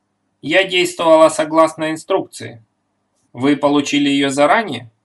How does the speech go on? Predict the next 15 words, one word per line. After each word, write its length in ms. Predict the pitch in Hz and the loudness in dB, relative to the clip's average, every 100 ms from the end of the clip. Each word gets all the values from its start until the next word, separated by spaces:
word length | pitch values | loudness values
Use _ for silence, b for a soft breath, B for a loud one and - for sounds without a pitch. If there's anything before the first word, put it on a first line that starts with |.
| _ _ _ _ _ _ _ | _ _ _ _ _ _ _
"Нам 340 | 190 208 202 | -6 -4 -2
дали 500 | 185 185 170 151 135 - | 4 4 4 -4 -10 -8
соответствующие 960 | 147 139 151 151 - 143 139 - 131 | -6 -6 -8 -10 -8 -6 -6 -4 -2
указания". 640 | 135 139 139 139 104 76 - _ _ _ _ _ - | -2 -2 -6 -6 -8 -14 -20 _ _ _ _ _ -12
"Мне 300 | 117 127 127 | -6 -4 -2
кажется", 760 | 165 185 156 117 107 98 - _ 117 | 0 0 0 -8 -12 -12 -14 _ -12
вмешался 580 | 113 113 117 113 110 | -10 -4 -4 -4 -6
судья, 520 | 110 113 110 104 - - _ _ _ _ | -10 -10 -8 -8 -8 -14 _ _ _ _
"что 220 | - 175 | -10 -10
служащие 640 | 175 196 170 175 - 165 | -4 -2 -2 -4 -4 -6
полиции 500 | 156 160 165 156 156 | -2 -2 -2 -2 -4
предельно 500 | 139 151 151 160 151 | -6 -6 -2 -2 -2
ясно 460 | 151 156 151 - 131 | -4 0 -2 -2 -10
предоставили 760 | 131 127 127 - 139 131 127 | -8 -6 -6 -4 -4 -2 -2
дело. 440 | 127 127 113 - | -2 -4 -4 -8